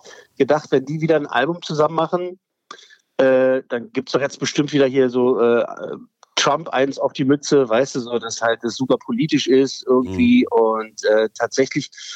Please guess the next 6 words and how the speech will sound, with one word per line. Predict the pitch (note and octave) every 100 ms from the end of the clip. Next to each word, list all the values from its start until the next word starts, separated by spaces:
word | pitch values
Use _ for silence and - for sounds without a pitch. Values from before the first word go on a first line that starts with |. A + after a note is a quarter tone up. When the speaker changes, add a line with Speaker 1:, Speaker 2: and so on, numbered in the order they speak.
| - - -
Speaker 1:
muss | B2+
man | F#3
aber | C#3+ G#2+
sagen, | G2 F#2 G2+ C#3+ F3 F#3+ - _ _ - - _ _
dass | A2 G2+ -
es | - -